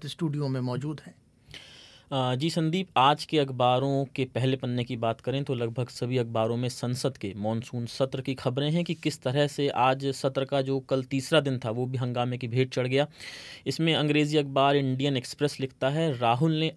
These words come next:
Speaker 2: आवाज़ की बुलंद, सुषमा के काम को बताया अपराध।" वहीं हिंदुस्तान टाइम्स ने हेडिंग दी है, "प्रधानमंत्री ने डिबेट की मांग की, लेकिन गतिरोध जारी।" वहीं द हिंदू ने इस खबर का शीर्षक दिया है, "प्रधानमंत्री ने गतिरोध को तोड़ने के लिए उठाए कदम।"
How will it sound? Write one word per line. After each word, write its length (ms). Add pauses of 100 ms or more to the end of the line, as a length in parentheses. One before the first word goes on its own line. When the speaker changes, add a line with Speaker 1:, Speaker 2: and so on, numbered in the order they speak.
Speaker 2:
आवाज़ 400
की 140
बुलंद, 380
सुषमा 460
के 120
काम 320
को 140
बताया 360
अपराध।" 380 (500)
वहीं 140
हिंदुस्तान 480
टाइम्स 560
ने 120
हेडिंग 320
दी 120
है, 140
"प्रधानमंत्री 800
ने 100
डिबेट 420
की 140
मांग 340
की, 280
लेकिन 400
गतिरोध 460
जारी।" 360 (540)
वहीं 180
द 60
हिंदू 360
ने 80
इस 80
खबर 280
का 100
शीर्षक 420
दिया 300
है, 140
"प्रधानमंत्री 920
ने 140 (120)
गतिरोध 560
को 160
तोड़ने 420
के 100
लिए 260
उठाए 380
कदम।" 240